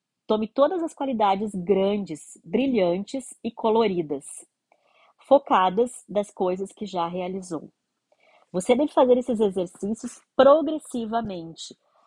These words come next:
para que seu cérebro tem uma imagem sempre mais nítida, sempre mais intensa daquilo que espera realizar. O cérebro responde mais para a repetição e sensações profundas.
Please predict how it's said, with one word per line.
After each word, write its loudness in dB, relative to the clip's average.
para 0
que -10
seu -2
cérebro -4
tem -2
uma -2
imagem -4
sempre -6
mais -4
nítida, -4
sempre 0
mais -2
intensa -4
daquilo -4
que -8
espera -4
realizar. -6
O -6
cérebro 6
responde 4
mais -2
para 6
a 4
repetição 0
e -2
sensações -4
profundas. -6